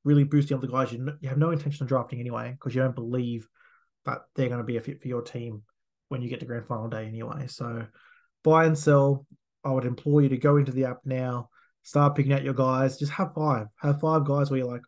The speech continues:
"I really wanna get them. I think they're gonna be really nice draft steals in certain positions."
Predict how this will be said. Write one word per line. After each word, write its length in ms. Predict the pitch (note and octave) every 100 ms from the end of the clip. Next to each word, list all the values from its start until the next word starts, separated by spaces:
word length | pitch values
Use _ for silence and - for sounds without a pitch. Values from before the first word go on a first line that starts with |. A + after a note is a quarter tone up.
| -
"I 40 |
really 300 | B2 C#3 D3+
wanna 180 | C#3+ C3
get 240 | B2 C3+ -
them. 240 | A#2 A#2+
I 80 | B2
think 160 | B2+
they're 80 | B2
gonna 140 | B2 A#2+
be 140 | A#2
really 420 | A#2+ C#3 D3 C#3
nice 280 | C3 C3 A#2+
draft 360 | - C3+ C3+ -
steals 440 | - C3+ C3+ C3+ _ _ _
in 140 | D3 B2
certain 280 | C3+ B2
positions." 520 | - C3 C#3+ F3+ F3+